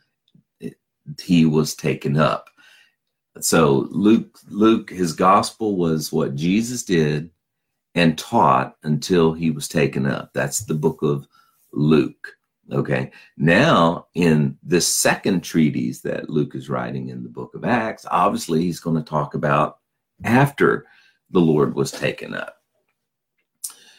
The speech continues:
Notice that Jesus had given commandments to the apostles whom he had chosen.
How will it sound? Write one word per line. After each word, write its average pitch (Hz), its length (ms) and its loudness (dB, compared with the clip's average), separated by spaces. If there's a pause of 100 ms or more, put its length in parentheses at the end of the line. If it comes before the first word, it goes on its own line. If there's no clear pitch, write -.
(120)
Notice 127 420 4
that 92 140 2
Jesus 95 520 -2
had 87 200 -4
given 85 320 0
commandments 90 960 2
to 98 220 -8
the 87 220 -2
apostles 90 800 -4
whom 90 480 0
he 85 560 -6
had 73 420 -2
chosen. 98 560 0